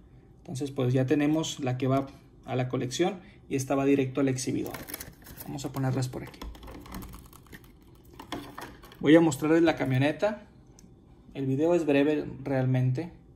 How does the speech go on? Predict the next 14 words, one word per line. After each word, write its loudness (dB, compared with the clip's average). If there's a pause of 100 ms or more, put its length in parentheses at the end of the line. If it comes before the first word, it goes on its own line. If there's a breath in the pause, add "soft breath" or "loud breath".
(680 soft breath)
Ahí -4
pueden 2
ver -4 (840)
a -14
completo -2
detalle -2
la -4
pintura. -2
La -2
pintura -2
es -8
tipo -4
Spectra -4
Flame -2